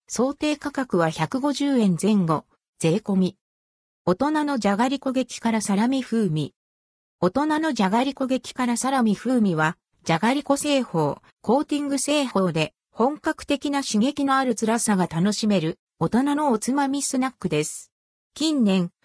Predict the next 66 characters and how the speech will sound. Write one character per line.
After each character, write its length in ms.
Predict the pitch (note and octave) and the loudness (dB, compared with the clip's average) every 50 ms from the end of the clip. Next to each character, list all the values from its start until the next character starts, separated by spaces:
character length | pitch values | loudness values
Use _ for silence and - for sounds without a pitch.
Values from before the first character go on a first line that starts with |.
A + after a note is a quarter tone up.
| _ - | _ 0
激 260 | - F3 E3 - - | 0 0 0 0 -4
辛 280 | - - D4+ D4 D4 C4+ | -4 -2 0 0 0 0
ブ 60 | C#4 | 2
ー 120 | C#4 C4 | 2 2
ム 120 | A#3 G#3 F#3 | 2 2 2
が 120 | F3+ F3+ | 2 0
続 320 | F3+ - - F3+ F#3+ A#3 | -2 -2 -2 -2 0 0
い 60 | A#3+ A3+ | 0 0
て 160 | - B3+ B3+ | 0 0 0
い 40 | B3 | 0
る 120 | A#3 A#3 | 0 -2
こ 140 | - A3 G#3 | -4 -4 -4
と 140 | - E3+ E3+ | -2 0 0
や、 220 | D#3+ D3+ C#3+ - _ _ _ _ | 0 0 -2 -4 _ _ _ _
二 160 | - E3 E3+ F3+ | 0 0 0 0
千 260 | - C#4 D4 C#4 A3+ | 0 0 0 0 2
十 280 | - F#3+ A#3+ C#4 C4+ | 2 2 2 2 0
九 280 | - - - B3+ B3+ A#3+ | -4 -4 -2 0 2 2
年 240 | G#3+ G3 F#3 E3+ E3 | 2 2 2 0 0
に 220 | E3 D#3+ E3+ - _ _ _ | -2 -2 -4 -6 _ _ _
発 320 | - - - D#3 - - A#3 | -10 -6 -6 -4 -2 -2 -2
売 180 | C4+ C4+ B3+ | 0 0 -2
さ 160 | A#3+ - A#3+ A3+ | -2 0 0 0
れ 140 | A3 G#3+ | 0 0
た、 240 | G3+ - F#3+ F3+ - _ _ _ _ | 0 0 0 0 -2 _ _ _ _
じ 80 | - - | 0 0
ゃ 80 | F3 | 2
が 120 | F3 A#3 B3 | 2 2 0
り 100 | C4+ C4+ | 0 -2
こ 140 | - B3+ B3 | -4 -4 -4
激 280 | B3+ C#4 C4 - - | -2 -4 -4 -6 -8
辛、 340 | - - A3 G#3 G3 G3 - _ _ _ - | -2 0 2 4 4 2 2 _ _ _ 0
イ 120 | F3 G#3 | 0 2
ン 80 | C4+ D4+ | 2 2
ド 120 | D#4 D4+ | 0 -2
カ 140 | D4+ - D4 | -2 -2 -2
レ 220 | C#4 C#4+ C#4 B3 G#3+ | 0 0 2 2 2
ー 40 | |
味 180 | F#3 E3+ E3+ E3+ | 2 0 -2 -2
が、 220 | D#3+ D#3+ D#3 - _ _ _ _ - | 0 0 -2 -2 _ _ _ _ -12
攻 160 | - B3 C#4 | -8 -4 -2
め 120 | C4+ B3 | -2 -2
た、 220 | - - D#3 D#3 - _ _ _ | 0 0 -2 -2 -4 _ _ _
辛 260 | - - G#3 A3 A3+ A#3 | -6 -4 0 0 0 0
さ、 260 | - F#3 E3+ - - _ _ _ _ | 2 2 0 0 -2 _ _ _ _
再 280 | - - G#3+ B3 D#4 | -4 0 0 2 2
販 260 | D#4+ D4+ C#4 C#4 C#4 C4+ | 0 0 -2 -2 -2 -2
し 100 | - - | -4 -2
て 140 | - B3+ | -2 -2
ほ 140 | B3 - B3+ | -2 -2 -2
し 240 | B3 - - C#4+ C#4 | -4 -4 -4 -4 -2
い 40 | B3+ | 0
な 120 | A3+ G#3+ | 0 2
ど 120 | F#3+ F#3+ F3 | 2 0 0
が 140 | E3 D#3 | -2 -2
大 240 | - - E3 F3 A3+ | -2 0 0 0 0
変 320 | B3+ - - G3+ B3 B3 A#3 | 0 0 0 0 0 0 0
好 240 | - - A3+ C4 | 0 0 0 0
評 300 | C4+ - - C#4+ C4+ C4+ | 0 0 0 0 2 2
だ 100 | C4 C4 | 2 0
っ 80 | C4 - | -2 -2
た 140 | _ - F#3+ | _ -8 -8
こ 120 | - - F#3 | -6 -6 -4
と 120 | - G3 | -4 -2
か 140 | - - D#3 | -2 0 0
ら、 200 | D3 C#3 C#3 | 0 0 -2